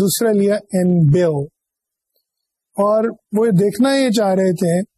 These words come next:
کہ پھ اور ب میں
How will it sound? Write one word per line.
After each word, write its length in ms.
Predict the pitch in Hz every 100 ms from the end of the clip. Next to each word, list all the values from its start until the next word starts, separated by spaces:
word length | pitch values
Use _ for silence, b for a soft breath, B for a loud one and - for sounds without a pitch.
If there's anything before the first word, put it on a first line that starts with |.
| _ _ _ _ _ _ _
کہ 120 | 220 226 226 - _ _ _ -
پھ 100 | 233 247 269 285 _ _ _ _ _
اور 240 | 202 190 147 156
ب 120 | 208 185 165 - _ _ _ _ _ _ _ _ _ _ _ _ -
میں 260 | 190 226